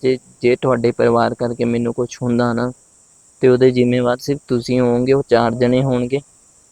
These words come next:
ਬਾਕੀ ਤੁਹਾਡੀ ਮਰਜ਼ੀ, ਮੈਂ ਸਿਰਫ ਅੱਕ ਕੇ ਵੀਡੀਓ ਬਣਾ ਰਿਹਾ ਸੀਗਾ।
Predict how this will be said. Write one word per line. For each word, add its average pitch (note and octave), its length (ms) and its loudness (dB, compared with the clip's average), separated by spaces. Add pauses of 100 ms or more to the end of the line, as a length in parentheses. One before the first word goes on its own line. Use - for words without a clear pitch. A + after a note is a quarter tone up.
(120)
ਬਾਕੀ B2+ 300 -2
ਤੁਹਾਡੀ C3 320 2
ਮਰਜ਼ੀ, C3+ 340 0
ਮੈਂ D3 220 0
ਸਿਰਫ D3+ 220 -2 (320)
ਅੱਕ C#3 260 -2
ਕੇ D#3 160 2
ਵੀਡੀਓ D3 320 4
ਬਣਾ C#3+ 280 -2
ਰਿਹਾ B2 160 4
ਸੀਗਾ। B2+ 280 -10